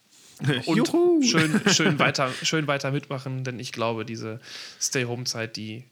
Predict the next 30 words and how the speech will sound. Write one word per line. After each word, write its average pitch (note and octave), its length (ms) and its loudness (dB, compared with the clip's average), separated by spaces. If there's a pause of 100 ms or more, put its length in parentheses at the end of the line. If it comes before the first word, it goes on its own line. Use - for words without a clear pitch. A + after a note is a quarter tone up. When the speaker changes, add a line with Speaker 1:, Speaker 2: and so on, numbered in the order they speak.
Speaker 1:
die C3+ 60 0
kann D3 180 0
man C#3 120 0
noch C3 100 -2
ein A2+ 120 0
bisschen B2 240 -4
nutzen, C3+ 320 -2
Speaker 2:
Mhm, B2+ 100 2
Speaker 1:
die A2+ 100 -2
Speaker 2:
ja. A#2+ 140 2
Speaker 1:
geht A#2 200 -4
noch, - 220 -16 (140)
geht - 180 -2
noch - 140 -10
ein - 240 -14
wenig, - 340 -8
Speaker 2:
Ja. - 100 -10
Speaker 1:
ne? B2+ 80 -12 (160)
Speaker 2:
Auf C3 160 -4
jeden B2 220 0
Fall, A#2+ 360 0
auf - 120 -8
jeden A2 180 -4
Speaker 1:
Ich - 40 -10
Speaker 2:
Fall. A#2 100 -2
Speaker 1:
hab, - 140 0
Speaker 2:
Auch C3+ 120 2
Speaker 1:
äh, B2+ 80 0
Speaker 2:
von, B2 300 -2 (280)
ja. A2 180 -2